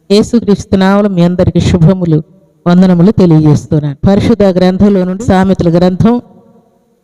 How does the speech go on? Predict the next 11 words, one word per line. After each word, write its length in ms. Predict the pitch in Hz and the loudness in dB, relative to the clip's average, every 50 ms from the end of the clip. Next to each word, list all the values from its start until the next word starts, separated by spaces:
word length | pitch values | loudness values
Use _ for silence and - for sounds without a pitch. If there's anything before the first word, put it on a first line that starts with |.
| _ _ - | _ _ 0
పదకొండవ 460 | - 185 180 202 196 214 208 196 190 185 | 0 0 0 0 -2 -2 0 0 2 0
అధ్యాయం 580 | 175 - - 208 185 196 190 190 202 233 254 - - - - 190 | 0 0 0 0 2 2 2 2 0 -2 -4 -8 -14 -6 -2 0
ఐదవ 220 | 196 202 202 180 | 2 2 2 2
వచనాన్ని 560 | 175 - - - - 190 175 170 170 170 202 | 2 0 0 0 0 2 0 0 2 2 0
చదువుకుందాం. 760 | 247 - - 190 160 160 156 - 175 160 160 170 165 160 143 127 _ - _ _ _ _ _ _ _ _ _ _ _ _ _ _ - - | 0 2 0 0 0 0 -2 -2 0 -2 0 0 0 0 -2 -4 _ -20 _ _ _ _ _ _ _ _ _ _ _ _ _ _ -4 -2
"యథార్థవంతుల 920 | 156 139 170 220 247 254 262 - - - 262 262 262 254 240 269 254 247 247 | 0 2 2 2 2 0 0 -2 -4 -2 -2 0 0 0 0 0 0 2 2
నీతి 340 | 247 247 254 254 - 269 | 2 2 0 0 0 0
వారి 320 | 254 240 233 233 233 233 233 | 2 2 2 2 2 0 0
మార్గమును 640 | 220 214 220 226 233 233 220 - 233 226 226 226 226 | 0 0 0 0 0 -2 -2 -2 -2 0 2 0 0
సరళము 680 | 220 - - 214 208 214 214 220 220 220 214 214 214 208 | 0 0 -2 0 0 0 0 2 0 0 0 0 0 -2
చేయును." 760 | - - - 208 190 185 185 175 185 196 196 185 170 143 | 0 0 0 2 2 2 0 0 0 0 0 0 -2 -4